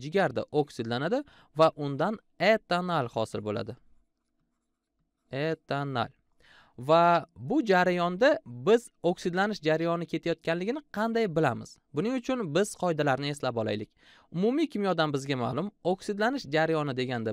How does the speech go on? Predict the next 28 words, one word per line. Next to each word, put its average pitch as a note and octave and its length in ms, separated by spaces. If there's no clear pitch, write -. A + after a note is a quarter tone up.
biz F#3+ 200
oksidlanish A3 680
darajasining F#3+ 760
ko'tarilishi G#3+ 720
bilan B2 240
kechuvchi A#2+ 520
yoki F3+ 300
bo'lmasa G#3+ 300
elektronlar A3 580
haqida F#3 280
o'ylaydigan C#3+ 440
bo'lsak, A#2 280
elektronlarni G#3+ 880
qo'yib A3+ 320
yuborilishi A3+ 600
bilan G3 240
kechuvchi F#3+ 420
jarayonni E3 460
tushunamiz. D3+ 500
Qaytarilish F3 560
jarayoni D#3 360
esa D4+ 160
albatta E3 400
oksidlanish C3 480
darajasi A#2+ 460
pasayishi G#3+ 680
va A#3+ 80
elektronlarni F#3 760